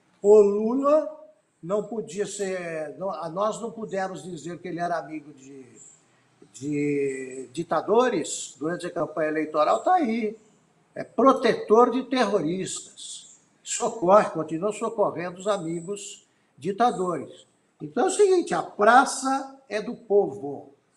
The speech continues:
E disso não se pode abrir mão. É absolutamente normal que a oposição se manifeste.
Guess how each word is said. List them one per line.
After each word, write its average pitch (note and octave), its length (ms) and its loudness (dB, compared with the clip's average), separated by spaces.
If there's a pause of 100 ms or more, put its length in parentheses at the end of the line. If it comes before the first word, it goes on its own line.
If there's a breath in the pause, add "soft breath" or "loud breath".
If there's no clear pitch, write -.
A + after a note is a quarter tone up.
(560)
E G3+ 140 -6
disso - 380 -6
não G#3+ 100 -2
se - 180 -6
pode F3+ 240 -4
abrir A#3 280 -2
mão. B3 520 -4 (640)
É G#3 400 2
absolutamente A#3+ 1500 0
normal G3+ 1080 -2 (580)
que F#3+ 60 -4
a G#3 60 6
oposição G#3 540 2
se F#3 140 -8
manifeste. D#3+ 1200 -8